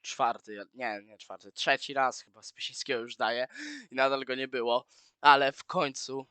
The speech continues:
mam nadzieję, że teraz zawalczy. Miał w tym roku walczyć, więc no. Mm, także Mateusz Spysiński kontra Denny Ferreri. No, na początku Mateusz Spysiński miał walczyć z reżyserem życia, później miał walczyć z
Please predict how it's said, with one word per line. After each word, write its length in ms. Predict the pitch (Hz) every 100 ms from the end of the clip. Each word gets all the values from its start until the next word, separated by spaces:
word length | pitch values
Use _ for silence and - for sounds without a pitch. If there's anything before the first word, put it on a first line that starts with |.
| _
mam 280 | 147 143
nadzieję, 320 | 139 139 143 151
że 160 | 165
teraz 360 | - 165 160 139
zawalczy. 500 | 151 139 110 - 107
Miał 240 | 120 156
w 100 | 160
tym 180 | - 151
roku 300 | 143 135 160
walczyć, 500 | 160 110 - - -
więc 580 | 104 127 143 - - - _
no. 340 | - 160 107 - _ - _ _ _ _ _ -
Mm, 360 | 139 135 131 - - _
także 420 | 127 117 127 127 - _ _ _
Mateusz 380 | 117 131 147 143
Spysiński 520 | - 131 147 - _
kontra 260 | 143 135 131
Denny 260 | 139 143
Ferreri. 400 | - 143 117 117
No, 160 | 117 135
na 60 |
początku 580 | 143 165 180 170 - 175 - - - _ _
Mateusz 280 | 131 143 143
Spysiński 500 | - - 147 - 139
miał 100 | 139
walczyć 300 | 139 135 131
z 40 |
reżyserem 600 | 139 131 - - 131 127
życia, 420 | 123 - 135 139 - _ _ _ _
później 340 | - 147 143
miał 120 | 143 139
walczyć 380 | 139 - 131
z 320 | - - -